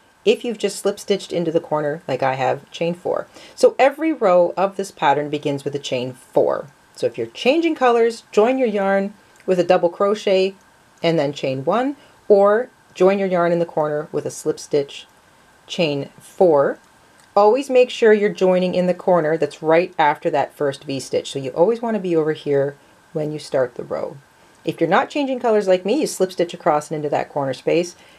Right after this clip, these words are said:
Every row begins with this chain four. Chain four counts as a double crochet,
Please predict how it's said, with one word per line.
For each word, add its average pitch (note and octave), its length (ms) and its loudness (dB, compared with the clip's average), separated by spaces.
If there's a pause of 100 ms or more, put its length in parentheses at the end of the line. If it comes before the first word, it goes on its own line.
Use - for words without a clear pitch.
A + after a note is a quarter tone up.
(140)
Every C4 280 4
row G3+ 200 2
begins F3 440 -2
with D#3 200 -2
this C#3+ 300 -2
chain D3+ 480 -8
four. - 540 -6 (1500)
Chain A#3 220 0
four A3 180 4
counts B3 340 -2
as G3+ 100 -4
a F3+ 40 -2
double E3+ 240 2
crochet, E3+ 540 2